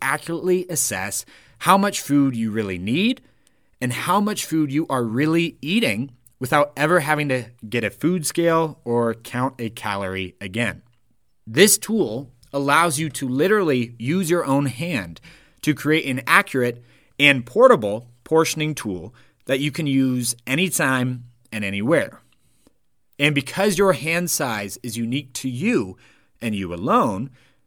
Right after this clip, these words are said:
each total will be different for each individual and will better reflect you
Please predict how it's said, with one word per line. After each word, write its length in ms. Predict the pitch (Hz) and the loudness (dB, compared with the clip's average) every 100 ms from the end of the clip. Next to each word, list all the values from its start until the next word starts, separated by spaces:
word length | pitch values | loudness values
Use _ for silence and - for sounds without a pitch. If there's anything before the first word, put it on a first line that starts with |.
| _ _ _ _ | _ _ _ _
each 300 | 160 196 - | 2 2 2
total 480 | - 202 185 113 131 - _ - | -2 0 2 0 -4 -10 _ -4
will 120 | 135 | 0
be 120 | 139 | 0
different 560 | 117 180 156 117 117 - | 2 0 2 -4 -4 -6
for 240 | 139 147 | -2 -2
each 320 | - 101 98 - | -4 -8 -8 -8
individual 560 | 113 135 196 104 - _ - _ _ _ _ _ | -4 0 0 -2 -12 _ -20 _ _ _ _ _
and 180 | 139 143 | 2 4
will 120 | 135 | 2
better 320 | 120 147 185 | 2 4 4
reflect 520 | 196 175 - 117 117 - | 4 2 0 -4 -4 -8
you 600 | 117 120 190 131 113 135 | -6 0 2 2 0 -6